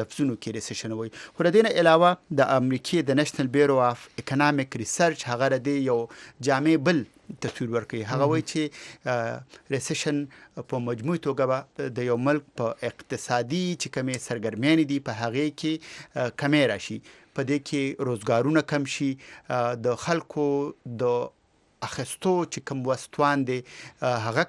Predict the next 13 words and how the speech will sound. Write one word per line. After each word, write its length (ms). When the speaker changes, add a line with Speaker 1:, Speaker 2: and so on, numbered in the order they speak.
Speaker 1:
کم 160
شي 120
او 120
د 160
دې 180
نه، 60
آه، 640
علاوه 260
چې 120
کم 160
دی 180
نو 80
روزګارونه 600